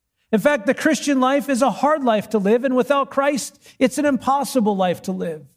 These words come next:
Because we are called to die to ourself so that we can live for Jesus.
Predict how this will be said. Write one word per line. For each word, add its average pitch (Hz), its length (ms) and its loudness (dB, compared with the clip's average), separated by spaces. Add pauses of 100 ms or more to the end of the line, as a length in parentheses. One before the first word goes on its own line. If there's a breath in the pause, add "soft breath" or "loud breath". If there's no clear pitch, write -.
(1040)
Because 214 340 2
we 254 160 2
are 226 80 2
called 269 460 0
to 254 120 0
die 220 440 0
to 226 240 -2
ourself - 760 -4 (1120)
so - 160 -2
that 196 180 2
we 190 100 0
can 175 220 -2
live 190 220 -2
for 180 140 -6
Jesus. 135 840 -8